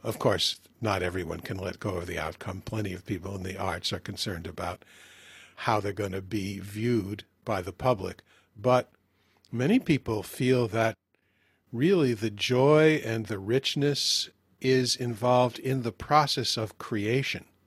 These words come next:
and not necessarily in the success or the commercial success of the outcome. And I think that that actually creates better art that way.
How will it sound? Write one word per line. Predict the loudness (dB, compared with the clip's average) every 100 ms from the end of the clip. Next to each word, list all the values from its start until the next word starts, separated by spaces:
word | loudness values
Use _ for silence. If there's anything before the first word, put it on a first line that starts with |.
| _ _ -20 _ -10
and | -4 -2 2
not | 2 2
necessarily | -2 -2 -2 0 4 4 4 2 -2 -2
in | -4
the | -4 -4
success | -4 -4 -2 0 4 4 2 -2
or | -4 -4 -8 _ _ _
the | -10
commercial | -4 2 2 2 0
success | -2 -4 -4 -4 -4 -4 -6 -8 -8
of | -8 -6
the | -6
outcome. | -6 -8 -14 -14 -20 _ _ _ _ _ 0
And | 4 4 2 4
I | 4
think | 4 4 4
that | 4
that | 4 4 2
actually | 0 0 0 2 2 -2 _ _ _ _ _ _ _ _
creates | -4 4 6 4 2
better | 2 4 4 2 6
art | 6 6 0
that | -2 -4
way. | -6 -6 -10